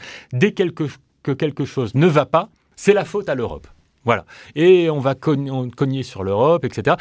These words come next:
C'est d'ailleurs le grand réflexe démagogique, populiste, mené par l'extrême droite, qui passe son temps à, euh, taper, euh, sur l'Europe.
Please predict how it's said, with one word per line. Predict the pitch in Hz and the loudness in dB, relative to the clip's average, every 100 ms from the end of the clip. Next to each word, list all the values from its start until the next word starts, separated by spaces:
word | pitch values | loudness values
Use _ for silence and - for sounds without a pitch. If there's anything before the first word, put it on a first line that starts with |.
| - - | -4 -4
C'est | 135 | 2
d'ailleurs | 127 156 170 | 4 4 4
le | 113 | 2
grand | 110 131 165 | 2 2 0
réflexe | 101 107 139 - 165 - | 0 2 2 2 -2 -2
démagogique, | 104 123 151 143 127 139 135 180 185 _ | 0 4 4 4 4 0 0 -4 -6 _
populiste, | 156 147 156 147 202 214 - | 0 2 0 0 0 -2 -2
mené | 113 117 123 151 | 2 2 2 0
par | 151 110 | 0 0
l'extrême | 120 143 139 - 156 | 2 0 -2 -2 0
droite, | 151 175 190 - - - - | 2 2 0 -4 -20 -20 -10
qui | 117 | -2
passe | 143 135 | 0 -2
son | - 143 | -4 -4
temps | 135 - 196 - - _ - | 0 -2 -2 -6 -20 _ 2
à, | 131 156 180 - | 4 2 -2 0
euh, | 131 113 110 117 117 117 - | 2 2 0 -2 -6 -10 -4
taper, | - 170 220 226 - _ _ | 0 2 0 -2 -6 _ _
euh, | 127 117 | -6 -6
sur | - 120 | -4 -2
l'Europe. | 107 90 90 | 0 -2 -6